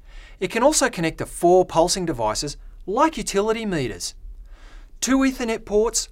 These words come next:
plus wireless lan give you plenty of network options.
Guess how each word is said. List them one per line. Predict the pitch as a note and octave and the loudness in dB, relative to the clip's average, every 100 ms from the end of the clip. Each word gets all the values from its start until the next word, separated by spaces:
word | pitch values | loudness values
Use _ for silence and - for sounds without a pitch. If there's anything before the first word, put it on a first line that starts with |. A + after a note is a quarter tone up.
| - | -14
plus | - G3 F3+ | -4 0 2
wireless | F3 F3 F3+ F3 - | 2 4 4 4 2
lan | F3 F3 F3+ F3 - - | 0 2 0 -4 -14 -6
give | D#3+ | -2
you | C3+ | 0
plenty | C3 - - F3 E3+ | -2 -6 -2 0 2
of | D3+ | 0
network | C#3 D3 B2+ A#2+ A#2 | -2 -4 -4 -4 -2
options. | A#2+ - A2+ F#2 - | -4 -4 -8 -6 -6